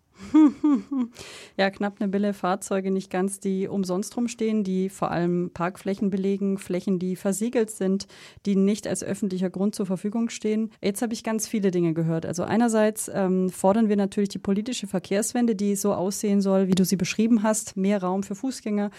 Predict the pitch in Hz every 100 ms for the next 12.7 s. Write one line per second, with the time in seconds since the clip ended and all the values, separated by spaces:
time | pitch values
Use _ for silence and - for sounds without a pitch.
0 | - - - 226 185 202 - - 190 190
1 | 208 202 196 - 185 175 - 175 180 180
2 | 185 185 196 180 185 190 180 - 190 180
3 | 180 - 190 - 202 196 185 - 208 -
4 | 269 262 254 - - - 175 202 262 226
5 | 226 214 - 233 214 214 226 175 - 170
6 | - 156 160 156 185 185 233 247 240 -
7 | 240 233 - - 190 196 190 226 262 262
8 | - 226 226 226 - 220 220 208 214 208
9 | 196 190 185 190 185 180 185 190 185 175
10 | 180 196 185 269 - - 226 233 233 233
11 | - 185 185 185 208 190 175 175 190 180
12 | 202 185 - 165 151 - 165